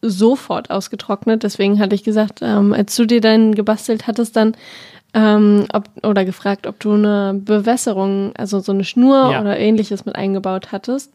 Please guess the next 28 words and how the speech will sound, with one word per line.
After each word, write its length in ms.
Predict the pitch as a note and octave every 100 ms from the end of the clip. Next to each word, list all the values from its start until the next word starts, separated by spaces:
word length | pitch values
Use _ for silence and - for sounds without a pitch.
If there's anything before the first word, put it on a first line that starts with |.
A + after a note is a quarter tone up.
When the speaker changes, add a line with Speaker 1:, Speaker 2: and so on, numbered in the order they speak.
| _
Speaker 2:
Hatte 160 | C3+
ich 100 | B2+
nicht. 280 | B2 A2+ - _ _ _
Speaker 1:
Ähm, 380 | - G#3+ G#3+ A3 -
ja, 120 | G3+
ich 180 | G#3+ -
auch 160 | F#3+
nicht. 300 | - D4 - -
<laughs> 1400 | G#3+ - - - - - A#3+ - - E4+ F4+ - G4+ -
Und 140 | A#3+
deswegen 380 | A#3 - A#3+ A#3+
musst 200 | A#3+ -
du 40 |
deinen 240 | G#3 G3+ G#3+
ja 140 | -
auch 60 | G#3
so 160 | - -
oft 200 | G3 _
bewässern, 640 | G3 G3 G#3 G3+ G3+ C4+ -
ähm, 240 | - G3+ G3+
Speaker 2:
Ja. 60 |
Speaker 1:
weil 140 | G3 G3+
die 140 | A3
wirklich 300 | A#3+ C4+ A3+
super 320 | A#3 B3+ B3+
schnell 240 | - G#3 -
austrocknen. 720 | G#3 G3+ - B3 - C#4 E4+ - - - - - _
Ähm, 720 | A3 G#3+ G#3+ A3 A3 A3 G#3+